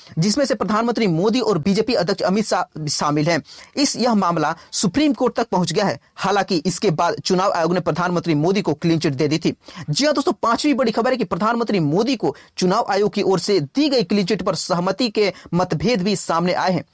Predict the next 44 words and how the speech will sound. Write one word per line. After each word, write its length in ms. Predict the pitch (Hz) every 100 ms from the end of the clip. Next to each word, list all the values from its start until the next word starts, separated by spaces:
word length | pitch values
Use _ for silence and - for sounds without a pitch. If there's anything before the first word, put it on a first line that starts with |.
| - - _
चुनाव 320 | 202 226 285
आयुक्त 240 | 233 262 -
अशोक 360 | - - 277
लवासा 280 | 202 285 247
ने 120 | 226
कहा 140 | 208 208
है 100 | 208
कि 80 |
प्रधानमंत्री 500 | 190 170 202 214 208
मोदी 300 | 185 160 240
को 120 | 269 240
क्लीन 240 | 202 254
चिट 160 | 240 175
दी 140 | 233
जाए, 260 | 180 180 190 - _ _
पर 140 | 240
वह 260 | 180 214 185
सहमत 500 | 151 - 202 196 208
नहीं 200 | 156 156 196
थे 60 | 165 _ - -
और 140 | 202 165
बाद 280 | 180 220 208
में 240 | 196 160 - _
उन्होंने 320 | 190 196 208 208
आयोग 280 | 165 170 220
की 100 | 208
बैठक 320 | 156 175 165 180
में 120 | 175
भी 200 | 170 175 139 - 151
जाने 300 | 165 180 190
से 100 | -
इनकार 340 | 170 156 143
कर 160 | 135 160
दिया। 220 | 165 147 _ 143
जी 180 | 160
हाँ 140 | 233 254
दोस्तों, 180 | 247 262
पांचवी 380 | - 311 294
बड़ी 180 | 269 254
खबर 200 | 247 254
है, 60 | 262 - - - -
दिल-, 280 | 147 240 226 165
दिसंबर 420 | 196 262 247 302
में 140 | 285